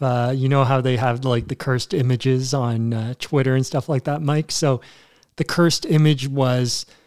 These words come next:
"You have to be this old to buy your cigarettes," or something like that, and they have, like, a date. So I guess it must have been recently they had two thousand one September eleventh as the date you had to be born bef-, like,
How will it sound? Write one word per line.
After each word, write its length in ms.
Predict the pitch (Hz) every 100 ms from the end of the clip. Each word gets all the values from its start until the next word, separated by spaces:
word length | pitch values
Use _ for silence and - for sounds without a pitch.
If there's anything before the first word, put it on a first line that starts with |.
| _ _ _ _ _
"You 160 | 135 143
have 260 | 123 127
to 80 | -
be 140 | 131 127
this 240 | 127 -
old 180 | 135 120
to 80 | 127
buy 220 | 127 120
your 200 | 120 117
cigarettes," 760 | - - 156 131 123 110 -
or 80 | 135
something 260 | - 139 120
like 200 | 117 -
that, 180 | 127 113
and 100 | 120
they 80 |
have, 460 | 117 117 113 110 107
like, 340 | 131 110 - -
a 80 | 135
date. 500 | 107 135 120 117 - _ _ _ _ _
So 380 | - - 139 131
I 120 | 110
guess 320 | 110 135 127
it 80 | 190
must 240 | 131 120 -
have 80 |
been 180 | 127 120
recently 680 | 117 123 - 165 175 120 113
they 180 | 127 120
had 480 | 120 117 113 110 120 _
two 180 | - 139
thousand 680 | - 127 123 113 131 120 113
one 560 | 113 117 113 113 120 - _ _ _ _
September 480 | - 147 - 117 120
eleventh 560 | 110 113 101 123 - - _ _
as 180 | 135 117
the 100 | 135
date 300 | 120 120 135
you 120 | 135
had 220 | 123 110 107
to 60 |
be 180 | 113 120 113 _
born 320 | 127 127 120
bef-, 320 | 110 123 123 -
like, 400 | 180 135 117 110